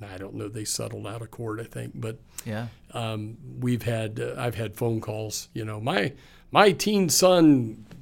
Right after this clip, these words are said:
Speaker 1: got stuck in your tent." And I said, "Well, how old's your teen son?" "Well, he's sixteen."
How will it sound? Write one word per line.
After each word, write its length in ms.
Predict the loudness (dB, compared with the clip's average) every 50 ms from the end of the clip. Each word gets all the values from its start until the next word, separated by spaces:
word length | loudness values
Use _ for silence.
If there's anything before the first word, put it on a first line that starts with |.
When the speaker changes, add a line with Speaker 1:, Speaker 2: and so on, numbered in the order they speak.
| -2
Speaker 1:
got 240 | 0 0 0 2 2
stuck 360 | 0 4 6 6 6 6 6 2
in 120 | 4 4
your 140 | 6 4 4
tent." 300 | 4 2 2 2 2 2 -2
And 80 | -6
I 60 | -8 -8
said, 240 | -6 -8 -10 -8
"Well, 220 | -8 -8 -8 -8 -8 -6
how 120 | -6 -4
old's 300 | -2 -2 -4 -4 -6 -8
your 80 | -10 -10
teen 260 | -6 -4 -4 -4 -4 -6
son?" 220 | -8 -8 -8 -4
"Well, 120 | -2 -2 -2
he's 120 | -2 -2
sixteen." 680 | -2 -2 -2 -4 -6 -2 0 2 2 2 0 -2 -8